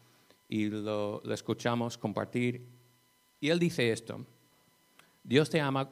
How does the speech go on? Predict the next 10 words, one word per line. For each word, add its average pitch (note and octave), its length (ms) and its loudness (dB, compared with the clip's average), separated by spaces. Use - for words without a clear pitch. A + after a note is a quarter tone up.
incondicionalmente B2+ 1040 0
tal A#2+ 220 0
y A#2+ 40 0
como G#2+ 260 -2
eres, G#2 260 -4
no A2+ 140 -4
por A2+ 180 -6
cómo G#2+ 220 -6
deberías F#2+ 420 -4
ser, F#2+ 360 -8